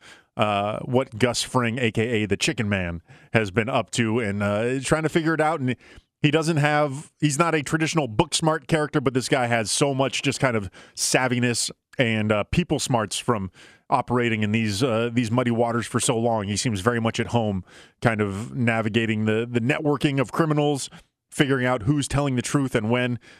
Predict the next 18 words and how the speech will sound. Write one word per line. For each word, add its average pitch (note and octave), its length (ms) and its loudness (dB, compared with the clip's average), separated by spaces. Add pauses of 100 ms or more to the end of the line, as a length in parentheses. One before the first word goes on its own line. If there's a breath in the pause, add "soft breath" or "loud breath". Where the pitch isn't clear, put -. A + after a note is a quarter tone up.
(120)
Uh, G#2 220 2
he A2 100 -2
seems A2+ 280 -2
to A2+ 360 0
have, B2 340 -2
have B2+ 220 -2
a A#2+ 40 0
good C3 200 0
sense A#2+ 240 -2
of G2+ 60 -2
when G#2+ 100 0
he's G2+ 100 -2
being G2 200 0
lied G2 240 0
to. F#2 180 -2 (840)
And C3 120 2
his C3 160 0
character A#2 420 0